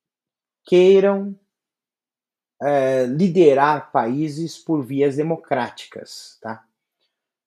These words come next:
Tem que se governar pra todo mundo, tá? As grandes críticas que boa parte da população francesa tinha em relação ao Macron era que ele governava só pros ricos,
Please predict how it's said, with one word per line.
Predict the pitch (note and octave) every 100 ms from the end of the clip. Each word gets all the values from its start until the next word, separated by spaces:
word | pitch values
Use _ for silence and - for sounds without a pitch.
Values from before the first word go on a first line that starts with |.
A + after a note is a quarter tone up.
| _
Tem | D3+
que | D3
se | -
governar | D3 D3 D3+ C#3+ -
pra | D#3+
todo | - - E3 F3+
mundo, | C#3 C3+ C#3 F2+ E2+ _ _ _
tá? | G2+ G#2 _ _ _ - -
As | A#2+ G#2+
grandes | A2 F#3 C4+ F#3+ -
críticas | C#3+ C#3 - B2 -
que | - G#2+
boa | A2 G#3
parte | A3+ D#3+ C#3+
da | C3
população | C3+ B2 B2+ - A#2+
francesa | - B2 - A2 A2+
tinha | - C#3+ C3
em |
relação | A#2+ A2+ - G#2+
ao | G#2+
Macron | A2+ - E3 F#3 - _ _ _ _ _
era | A#2 B2+
que | - -
ele | C#3+ D3
governava | D3 D3 D3+ C3+ C3+ C#3+
só | - C3+
pros | - D#3+ -
ricos, | B2+ _ - -